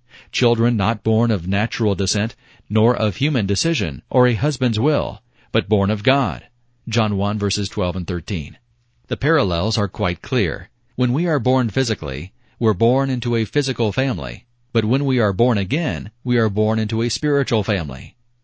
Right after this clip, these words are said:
To use Pauline language, we are adopted into God's family. Romans eight, verse fifteen. When we are adopted into God's spiritual family, the church, God becomes our Father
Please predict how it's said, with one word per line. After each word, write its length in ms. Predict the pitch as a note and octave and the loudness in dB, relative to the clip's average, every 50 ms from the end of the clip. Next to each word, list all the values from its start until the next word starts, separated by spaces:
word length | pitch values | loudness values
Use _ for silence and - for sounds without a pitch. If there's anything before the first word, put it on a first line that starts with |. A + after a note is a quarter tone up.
| _ | _
To 80 | - C#3 | -4 -2
use 340 | C3 C3 D3+ F3+ F#3+ F3 - | -2 0 0 0 -2 -2 -4
Pauline 520 | - - D#3+ D3+ C#3 B2 B2+ C3 A#2+ G#2+ | -2 0 0 2 2 2 0 0 0 0
language, 580 | A2 A2+ A2+ G#2 F2 E2+ C2 A#1 - - - - _ _ _ _ - | 0 0 0 0 -2 -4 -6 -8 -8 -12 -14 -14 _ _ _ _ 0
we 160 | A#2+ A#2+ A#2+ | 2 4 4
are 160 | A2+ A2+ A#2 - | 4 4 2 0
adopted 640 | B2 A#2 G2+ C3 C3+ D#3+ D#3+ - - F2+ D2+ C#2+ F#2 | -2 -2 -2 0 -2 -2 -2 -4 -4 -4 -4 -2 -2
into 240 | A2 A#2+ A2 A2+ | -4 -2 -2 -2
God's 340 | G#2 - A#2 B2+ B2 A#2 - | 0 0 0 0 0 -2 -2
family. 500 | - C#3 C#3 C3 A#2 F2+ D2 A#1+ - - _ _ _ | -2 0 0 0 -2 -4 -4 -6 -10 -16 _ _ _
Romans 320 | - G#2+ A2 A2 G#2 F#2 A2 | -2 0 0 2 0 0 2
eight, 180 | A#2 A2+ G2+ | 0 0 0
verse 220 | - F#2 F#2 E2+ - | -2 -2 -4 -4 -2
fifteen. 520 | - G2 E2+ - - A#2 G2+ C#2+ - - - _ _ _ _ _ _ _ _ | -4 -6 -4 -4 -2 -2 -2 -4 -6 -12 -18 _ _ _ _ _ _ _ _
When 200 | - A2 A2+ A#2 | -2 0 2 4
we 140 | A#2 A#2 A#2 | 4 4 4
are 140 | G#2+ G#2 G2 | 4 4 2
adopted 540 | F#2+ F#2 G2+ A#2 B2+ C3+ - - G2+ E2+ | 2 2 2 0 0 0 0 0 0 0
into 200 | G2+ G#2+ G2+ G#2+ | 0 0 0 0
God's 460 | G2 A2+ A2 A2+ A2+ A2+ G#2 - - - | 0 0 0 0 0 -2 -4 -6 -10 -10
spiritual 520 | - - - D3 D#3+ F3+ F3+ D#3+ - E3+ D#3+ | -12 -6 -2 -2 0 0 0 0 0 0 0
family, 540 | - D3+ D#3+ D3+ A#2+ F2 D2+ C2+ C2+ F#2 - | 0 0 0 0 -2 -2 -4 -6 -6 -10 -6
the 120 | - A2 G#2 | -4 -4 -2
church, 440 | - D3+ C#3 F2 D2 - - - - _ _ _ - - - _ _ - | 0 0 0 0 -2 -6 -10 -16 -18 _ _ _ -20 -20 -20 _ _ -4
God 300 | - B2 C3 D3 D3+ C#3 | -2 -2 -2 -2 -2 -2
becomes 380 | C3+ B2 - B2 A#2 A#2+ A2 | -4 -2 0 0 0 2 2
our 140 | A#2 A#2 A#2 | 2 2 2
Father 500 | - - G2 E2 D#2+ E2 D#2+ D#2 D#2 - | 0 0 -2 -2 -2 -2 -4 -6 -6 -8